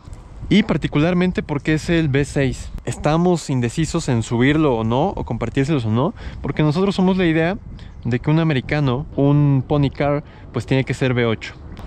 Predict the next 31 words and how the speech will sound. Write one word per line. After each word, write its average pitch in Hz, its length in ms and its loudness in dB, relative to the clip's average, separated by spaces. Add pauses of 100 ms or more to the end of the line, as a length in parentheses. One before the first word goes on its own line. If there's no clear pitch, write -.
(160)
Este - 240 0
coche 180 240 0
la 180 100 2
verdad 139 200 2
nos 156 140 0
sorprendió 123 360 0
bastante. 143 560 -2 (840)
El 127 160 2
seis 156 200 4
cilindros 170 380 4
es 165 140 0
súper 202 400 0
suave, 156 380 4 (1040)
sin 147 180 2
embargo 160 400 4
tiene 147 300 2
suficiente 127 500 -6
poder, 107 480 0
no 135 240 2
se - 140 -6
siente 147 320 0
un 131 60 2
coche 131 280 0
lento. 120 460 4 (760)
Este 165 460 4
definitivamente 147 800 0
al 117 160 -2
traer 131 180 2
el 143 120 2
V 139 100 2
seis 175 440 0